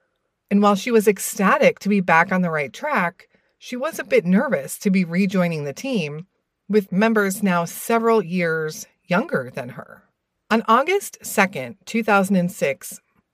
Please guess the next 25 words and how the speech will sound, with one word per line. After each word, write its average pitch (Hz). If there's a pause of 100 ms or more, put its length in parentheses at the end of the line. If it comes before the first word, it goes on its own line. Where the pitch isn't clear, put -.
(240)
Brandy 330
surprised 180
her 185
mom 147
by 160
showing 202
up 151
at 143
her 156
apartment 151
in 147
Tyler, 131
Texas. - (760)
Her 277
mother, 247
Ellen, 190 (560)
was 226
shocked -
to 220
see 320
Brandy, 147 (220)
but 240
also 262
very 170
happy. 220